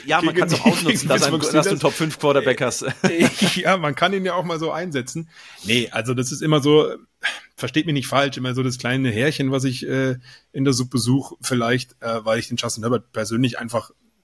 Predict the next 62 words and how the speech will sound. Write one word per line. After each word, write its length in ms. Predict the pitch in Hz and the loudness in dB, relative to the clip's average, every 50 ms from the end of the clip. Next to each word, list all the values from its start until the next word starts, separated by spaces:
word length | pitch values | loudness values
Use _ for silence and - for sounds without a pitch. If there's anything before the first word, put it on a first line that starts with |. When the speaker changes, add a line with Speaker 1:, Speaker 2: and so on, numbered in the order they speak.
| _ _ - - - - - - | _ _ -20 -20 -20 -20 -20 -20
Speaker 2:
super 380 | - - 143 139 139 135 147 | -12 -6 -4 -2 0 2 2
gut, 160 | 131 123 127 123 - 135 123 | 2 2 0 -4 -6 -8 -8
super 180 | 143 143 143 123 | -4 -2 -2 0
mag 320 | 117 120 135 156 151 - | 0 0 0 0 0 -2
irgendwie, 280 | - 143 135 131 131 123 | -4 -4 -4 -2 -2 -2
weil 140 | 123 120 120 | -4 -4 -6
das 160 | 117 - 127 | -6 -6 -6
ein 80 | 123 | -4
richtig 260 | 117 127 127 127 131 - | -4 -4 -4 -6 -8 -8
geiler 240 | 113 117 117 113 | -6 -4 -4 -6
Quarterback 400 | - - 123 123 127 120 123 117 | -4 -4 -2 -2 -2 -2 -2 -4
ist 100 | 123 - | -6 -6
im 120 | 120 117 - | -8 -10 -8
Pass-, 320 | - 123 123 123 - - _ - - _ _ | -8 -10 -10 -10 -12 -14 _ -20 -20 _ _
Passing 300 | - 139 147 143 - 139 | 0 0 0 2 0 0
Game. 280 | 127 131 131 127 123 127 - - - - - - - - - | 0 2 0 0 -2 -4 -10 -16 -20 -18 -18 -20 -20 -8 0
Äh, 160 | - 139 135 | 2 2 4
das 160 | 127 151 139 - | 4 2 2 2
mal 120 | 156 139 | 0 0
ab, 180 | - 139 127 - | 0 -4 -6 -4
ad 160 | - 139 - - | -6 -4 -2 -2
acta 220 | 175 - - 170 | -2 0 2 2
gelegt. 300 | 156 147 143 151 156 - | 2 4 4 2 2 0
Ich 140 | - 143 - | -2 -4 -2
finde 240 | - 208 220 220 190 | 0 2 4 4 4
aber 160 | 175 165 - | 4 2 2
auch, 260 | 160 190 196 - - - | 2 2 0 0 -4 -2
ähm, 320 | 175 170 170 175 175 160 - _ - - _ _ _ | 0 0 2 0 0 -4 -6 _ -20 -20 _ _ _
du 80 | - 135 | 0 0
hast 80 | 147 151 | 2 2
es 100 | 147 131 | 0 -2
gesagt, 320 | 120 117 160 175 - - | 0 2 2 0 2 2
die, 180 | 143 135 135 131 | 2 2 2 2
die 120 | 123 123 | 0 0
Run, 320 | 117 131 156 185 202 202 - 160 170 175 - | 2 2 2 2 0 -2 0 0 0 2 2
äh, 180 | - 170 151 | 2 0 0
Defense 380 | 123 147 185 - 202 196 165 - | 0 0 0 2 2 2 2 2
der 80 | 160 135 | 0 0
Steelers 300 | - - 175 190 170 165 | 0 0 2 2 2 2
natürlich 300 | 160 143 - 156 165 151 | 0 0 2 2 2 2
dementsprechend, 600 | - 156 156 156 147 - - 143 147 151 160 - | 4 2 2 2 0 0 0 0 0 0 -2 -2
aber 160 | - 131 139 135 | 0 0 2 2
du 140 | 127 123 | 2 2
weißt 260 | 127 131 151 147 - 143 | 2 2 2 0 0 -2
ja 120 | - - | -2 2
auch, 340 | 127 151 185 - - - - | 4 4 4 2 0 -2 -4
äh, 160 | 147 143 - | -2 -2 -2
ob 160 | - 151 - - | -2 -4 -2 0
das 160 | 143 120 - | -2 -2 0
Pass 340 | - - 139 160 151 - - | 0 0 0 2 0 0 0
Rush 220 | 160 160 170 - - | 2 2 2 0 -2
Schrägstrich 760 | - - - - 139 147 160 - - - - 170 165 - - | -2 -2 -2 0 0 0 0 0 -2 -2 0 -2 -2 0 0
Run 220 | 151 156 175 170 | 0 2 2 0
Defense, 420 | 139 156 175 156 - 180 196 196 170 | 0 -2 -2 -2 -2 0 0 2 2
also 160 | 135 131 131 | 2 2 2
wenn 140 | 135 139 139 | 2 2 2
da 80 | 131 | 0
vorne 240 | 127 - 135 139 143 | 2 2 2 2 2
allein 280 | 135 131 127 131 135 127 | 2 2 2 2 2 2
Druck 200 | 131 139 143 - | 2 0 0 2
gemacht 280 | 147 139 143 139 - | 2 2 2 0 -2
wird, 160 | - 160 147 | -6 -14 -16